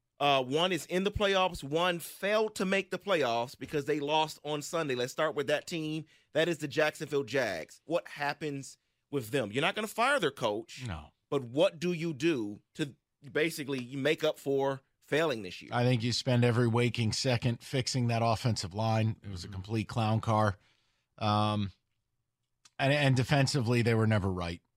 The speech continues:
Speaker 2: They were never able to put that thing together. They, they, they were a complete disappointment. I mean, at one point, they had gotten to, what, seven and two?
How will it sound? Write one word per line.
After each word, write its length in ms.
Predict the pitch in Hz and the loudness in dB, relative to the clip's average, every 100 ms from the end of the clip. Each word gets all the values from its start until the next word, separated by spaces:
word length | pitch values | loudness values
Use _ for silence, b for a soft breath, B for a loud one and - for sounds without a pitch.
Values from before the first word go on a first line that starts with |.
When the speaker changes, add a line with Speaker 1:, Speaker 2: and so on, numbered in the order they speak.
| _ _ | _ _
Speaker 2:
They 180 | 139 143 | 2 4
were 140 | 131 120 | 6 6
never 480 | 120 131 131 127 | 6 6 4 4
able 240 | 120 117 104 | 4 2 0
to 60 | |
put 240 | 101 120 101 | -2 -4 -2
that 180 | 104 92 | -2 0
thing 200 | 104 95 | -2 -2
together. 300 | 90 98 95 B B B B | -2 -2 -4 B B B B
They, 180 | 156 175 | 2 4
they, 360 | 156 160 170 156 | 4 6 4 4
they 160 | 151 | 4
were 200 | 156 147 | 6 6
a 40 | 135 | 4
complete 400 | - 107 110 95 | 2 0 0 0
disappointment. 680 | 98 - - 95 87 90 - - | -2 -6 -8 -8 -6 -12 -6 2
I 80 | |
mean, 120 | 139 147 | 4 4
at 100 | 143 | 4
one 200 | 151 170 | 2 2
point, 320 | 180 175 160 | 2 2 2
they 100 | 160 | 2
had 120 | 139 | 2
gotten 240 | 147 147 | 2 2
to, 60 | 139 | 2
what, 200 | 117 95 | 2 0
seven 340 | - 143 135 | 2 2 4
and 140 | 139 127 | 4 4
two? 260 | 143 160 | 4 2